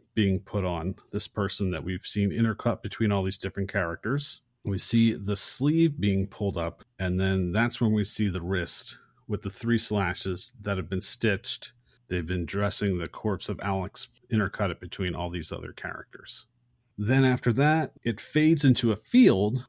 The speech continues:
where we see Kevin Kline, Harold, who we kinda saw in the beginning, and he's just staring off into this, the field. And he turns and he walks across the street to this gathering of cars that are pulling into a lot.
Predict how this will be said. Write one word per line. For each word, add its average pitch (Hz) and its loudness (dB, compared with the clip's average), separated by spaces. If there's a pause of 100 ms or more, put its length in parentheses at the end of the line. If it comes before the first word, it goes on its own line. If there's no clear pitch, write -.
where 110 2
we 110 4
see 113 4
Kevin 113 2
Kline, 107 2 (340)
Harold, 104 0 (240)
who - -10
we 90 -4
kinda 90 -6
saw 95 0
in 87 0
the 85 -2
beginning, 92 -2 (180)
and 98 -2
he's 143 6
just 139 2
staring 113 2
off 107 0
into 101 -2
this, - -6 (100)
the 98 -6
field. 87 -4 (120)
And 104 2
he 113 2
turns 170 2 (260)
and 110 4
he - 2
walks 92 0
across 127 0
the 127 0
street 143 2 (260)
to - -6
this 90 -4
gathering 104 0
of 98 -4
cars 113 0
that 107 2
are 98 0
pulling 107 2
into 104 0
a - -2
lot. 117 0